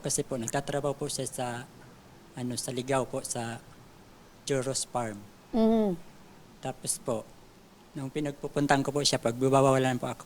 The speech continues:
Speaker 1: pumunta sa pagtatrabahoan niya po.
Speaker 2: Ayun,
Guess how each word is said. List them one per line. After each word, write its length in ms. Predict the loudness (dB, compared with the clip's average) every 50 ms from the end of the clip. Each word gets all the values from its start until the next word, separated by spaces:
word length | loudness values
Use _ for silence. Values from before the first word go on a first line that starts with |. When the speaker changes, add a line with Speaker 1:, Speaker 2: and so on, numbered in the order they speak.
| -6
Speaker 1:
pumunta 320 | -6 -4 -2 -2 -2 -2 -2
sa 320 | -2 -2 -2 -2 -4 -6 -10 -14 -18 -18 -16 -10 -8
pagtatrabahoan 720 | 0 2 4 4 4 4 2 2 4 4 6 6 6 6
niya 160 | 4 2 0
po. 160 | 0 -4 -6 -6 -8 -16 -20 -20 -20 -20 -20 -20 -20 -20 -20 -20 -20 -20 2
Speaker 2:
Ayun, 320 | 6 10 12 12 12 12